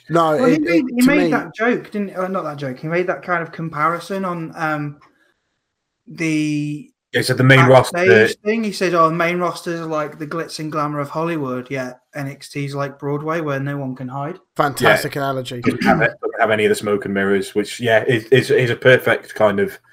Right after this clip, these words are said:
Speaker 3: analogy. Like, N X T is where the actual wrestling is, and main roster's just about smoke and mirrors, and I can't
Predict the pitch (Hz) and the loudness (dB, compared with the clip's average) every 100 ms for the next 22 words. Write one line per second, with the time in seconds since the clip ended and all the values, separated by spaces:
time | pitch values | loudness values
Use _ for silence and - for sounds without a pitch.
0 | - - - _ 104 107 110 110 113 104 | -20 -20 -20 _ -2 2 4 4 0 0
1 | 101 101 - - 101 - _ 90 _ 123 | 0 0 -4 -20 _ -20 _ -20 _ -20
2 | _ - 127 117 - 117 104 101 107 104 | _ 2 2 2 0 0 2 6 8 8
3 | 104 101 - 104 98 104 - 104 98 92 | 6 4 4 0 2 2 2 -2 0 0
4 | 92 - 98 95 95 - _ _ 110 107 | -2 -4 -4 -4 -8 -12 _ _ -14 -2
5 | 104 101 98 - 101 101 - 101 101 104 | 0 0 -2 -4 -6 -6 -4 -4 -4 -4
6 | 101 101 104 113 101 104 104 110 98 | -4 -2 0 0 0 -2 0 2 2